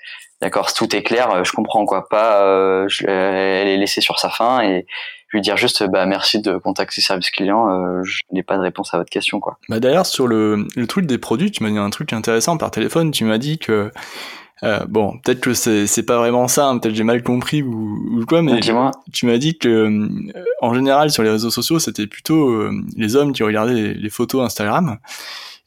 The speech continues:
Speaker 2: et,
Speaker 1: Exactement.
Speaker 2: euh, et les filles qui allaient sur le site e-commerce pour acheter des produits, quoi.
Speaker 1: Ouais, c'est ça qui est inté-, enfin,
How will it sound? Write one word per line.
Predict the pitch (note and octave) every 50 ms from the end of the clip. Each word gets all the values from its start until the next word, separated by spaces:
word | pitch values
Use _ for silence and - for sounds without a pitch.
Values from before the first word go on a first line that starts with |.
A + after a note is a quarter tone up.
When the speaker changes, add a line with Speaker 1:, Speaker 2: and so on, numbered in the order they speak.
| _ C#3
Speaker 2:
et, | D3 D#3+
Speaker 1:
Exactement. | D#3 C3 A#2 A2+ A2 G#2+ G#2+
Speaker 2:
euh, | G#2 G#2 G#2+ G2+ -
et | A#2+ B2
les | B2 B2 B2
filles | - - F#3 G3+ G3 F3
qui | - - B2 A#2 A#2
allaient | A2+ A#2 C3 D3 D3 C3 A2+
sur | - - G#2+
le | G#2
site | - - D3 D3
e-commerce | C3 B2 - A#2+ A#2 A#2+ C3 C3+ - - - - B2 A#2+ - - - - B2 - _ _ - -
pour | C#3 C3 A#2
acheter | A#2 A#2+ - - - C#3+ D3 C#3+ B2+
des | B2 B2
produits, | B2 - C3 B2+ B2 B2 B2 A#2+
quoi. | - - - - _ _ - - _ _ _ _ -
Speaker 1:
Ouais, | B2+ B2 B2 A#2+ - - -
c'est | - -
ça | - A#2+ B2
qui | - A#2
est | A2
inté-, | G#2 - - -
enfin, | - - C3+ A2+ G2